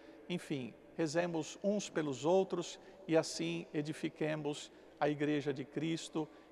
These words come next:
que é esta igreja que pertence a Ele, mas é claro, frágil, pequenina e tão por aí, é, batida,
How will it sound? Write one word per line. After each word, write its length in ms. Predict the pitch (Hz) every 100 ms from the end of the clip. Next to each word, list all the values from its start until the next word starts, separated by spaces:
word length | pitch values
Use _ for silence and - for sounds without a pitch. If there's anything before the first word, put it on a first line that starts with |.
| -
que 100 | 156
é 20 |
esta 220 | 147 -
igreja 680 | 151 135 147 156 143 147 143 - - - -
que 80 | 139
pertence 680 | 151 143 - 190 185 -
a 60 | 151
Ele, 420 | 143 151 151 156 - - -
mas 180 | 151 143
é 80 | 147
claro, 480 | - 135 139 135 131 - -
frágil, 580 | - 135 151 160 143 143
pequenina 960 | - 147 - 131 147 175 180 170 170 - - - -
e 80 |
tão 360 | 139 - 185 190
por 220 | - 160
aí, 380 | 139 143 165 160 - - - - -
é, 260 | 135 135 127 - - - - -
batida, 880 | 123 139 - - 190 180 165 143